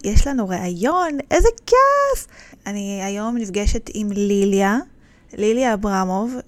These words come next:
שהיא בעלת המ-, החברה של Your Story,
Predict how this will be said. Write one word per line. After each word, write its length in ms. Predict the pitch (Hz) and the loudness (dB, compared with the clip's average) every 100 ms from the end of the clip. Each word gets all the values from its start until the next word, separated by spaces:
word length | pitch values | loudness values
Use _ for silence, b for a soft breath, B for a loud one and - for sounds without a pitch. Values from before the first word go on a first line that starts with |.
| - | -10
שהיא 360 | - - 196 190 | -6 -4 -4 -4
בעלת 400 | 196 190 202 - | -2 0 0 -2
המ-, 120 | 214 | -2
החברה 840 | - 202 190 190 190 - 196 196 196 | -6 -4 -4 -4 -6 -6 -4 -2 -2
של 240 | - 220 | -4 -2
Your 460 | 196 190 190 208 - | 0 0 0 0 -2
Story, 360 | 190 185 202 | -2 0 -2